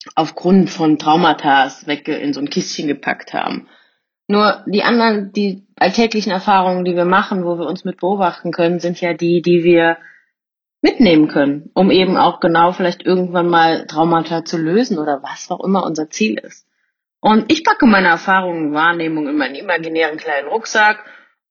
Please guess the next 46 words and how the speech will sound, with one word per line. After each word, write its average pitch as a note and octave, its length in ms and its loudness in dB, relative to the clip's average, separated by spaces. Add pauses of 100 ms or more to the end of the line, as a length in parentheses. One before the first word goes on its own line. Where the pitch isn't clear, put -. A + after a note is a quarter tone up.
(100)
und F3+ 320 -2
wie F#3+ 200 2
ihr G3+ 80 4
schon F3+ 340 -4
aus D#3 100 -2
meiner F#3 160 4
Folge F#3 400 2
Iteratives F3+ 600 0
Denken E3+ 640 -2 (460)
euch E3 220 0
anhören E3+ 380 2
konntet, E3 440 0
ist - 240 -4
für F#3+ 100 0
mich F3 500 -2
diese F3 260 -2
kleinen G3+ 400 2
Erfolge F#3+ 540 2
feiern D#3 520 2 (420)
so F3+ 580 2
wichtig F3 420 -4
geworden. C#3+ 760 -2 (440)
Und F3+ 500 0 (140)
das G#3 320 -4
heißt E4 200 0
jetzt C#4+ 140 4
nicht, C4+ 180 4
dass G#3 100 2
ich F#3+ 60 -4
mir F#3+ 120 4
jedes G#3+ 300 2
Mal F3 300 4
eine E3 120 -2
Flasche D#3+ 220 -8
Shampoos G#3+ 420 -4
aufmache C#3+ 520 -4
oder, C#3+ 320 -2
keine D3+ 300 -4
Ahnung, D3+ 400 -2
<laughs> - 40 -18
jedes D#3+ 240 -8
Mal E3 120 -2
eine D#3 100 -4
Party - 360 -4
mache. D3+ 260 -10
Nein, E4 360 -8